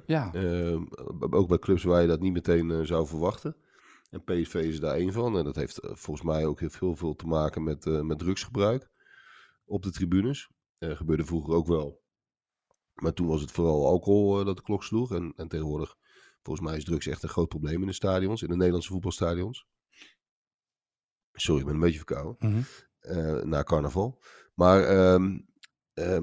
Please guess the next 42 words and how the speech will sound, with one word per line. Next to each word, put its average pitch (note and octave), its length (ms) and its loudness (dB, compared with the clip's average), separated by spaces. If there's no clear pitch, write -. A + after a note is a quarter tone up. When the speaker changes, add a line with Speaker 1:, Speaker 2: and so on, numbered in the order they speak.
Speaker 2:
nou F2+ 160 6
ja, F2 180 8
een F2 100 2
totale E2+ 440 4
gek A#2+ 240 2
natuurlijk. D#2+ 580 -2
En, F2 200 -4
en, E2+ 200 -2
eh, - 220 -8
d-, G1+ 460 -12
ergens E2 340 0
is D#2+ 140 -4
het E2 120 -4
ook F2 120 2
wel D#2+ 120 0
weer, D#2 300 -2
eh, - 340 -14
ja, E2 220 -4
veelzeggend F#2 720 2
over F2 380 2
het E2+ 120 -4
intellect F#2+ 380 -2
van E2+ 140 -6
deze D#2+ 520 -4
figuur. G2 420 -4
Dat - 220 2
hij F#2+ 80 4
dan D#2+ 140 2
uitgerekend E2 440 4
naar F#2 100 4
de F2 60 0
grootste F#2+ 340 4
man G2 200 6
van F#2 80 2
het F#2+ 100 -2
veld B2 280 2
rent. D#2+ 460 -2
Speaker 1:
Ja. G#2 240 -4
Speaker 2:
Een, F#2 240 0
een G2 160 2
kale F#2 280 8
Serviër. E2+ 640 6